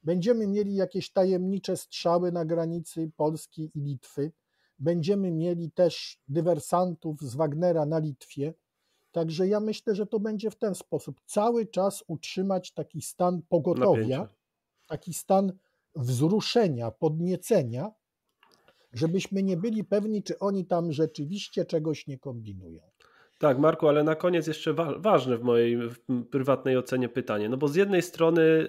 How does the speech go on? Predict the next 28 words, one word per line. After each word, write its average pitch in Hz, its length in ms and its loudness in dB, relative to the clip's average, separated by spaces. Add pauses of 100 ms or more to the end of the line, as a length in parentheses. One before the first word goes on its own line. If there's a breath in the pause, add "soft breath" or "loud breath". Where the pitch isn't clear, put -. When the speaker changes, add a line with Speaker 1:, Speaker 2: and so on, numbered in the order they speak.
(160)
Speaker 2:
y, 117 200 0
w 117 80 -4
naszej 143 280 4
przestrzeni 117 640 0
medialnej, 127 520 4
publicznej 123 520 0
zarzuca 131 500 2
się 113 340 0 (840 soft breath)
rządzącym, 123 840 4
że 131 120 0
wykorzystują 135 760 2
ten 123 200 2
konflikt 131 500 0
w 123 40 -4
nadchodzących 123 720 0
wyborach, 110 600 0 (300 loud breath)
no 120 100 2
ale 135 180 4
z 131 60 0
drugiej 147 320 2
strony 139 380 2
tych 135 220 -4
komunikatów, 135 880 0
przynajmniej 127 480 0
też 117 180 -2
dzisiaj, 113 380 -4
więcej 127 380 0
na-, 120 160 0